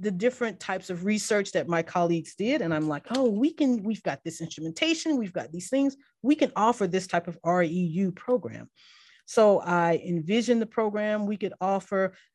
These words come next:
I wrote a proposal and I got funding from this federal agency on my first attempt.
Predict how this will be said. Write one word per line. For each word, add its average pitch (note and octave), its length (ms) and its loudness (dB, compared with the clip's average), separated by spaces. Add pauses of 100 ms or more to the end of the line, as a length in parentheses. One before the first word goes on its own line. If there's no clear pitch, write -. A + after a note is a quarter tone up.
(120)
I D#3+ 80 -2
wrote D#3+ 260 2
a C#3+ 60 -2
proposal G3+ 1080 0
and E3+ 180 -4
I D#3+ 100 -2
got D#3 260 -2
funding B3 680 2
from F#3+ 200 -4
this F#3 160 -6
federal G3 380 0
agency F#3 580 -4
on A#3 300 2
my D#3+ 160 -2
first A3 580 2
attempt. F3 640 -4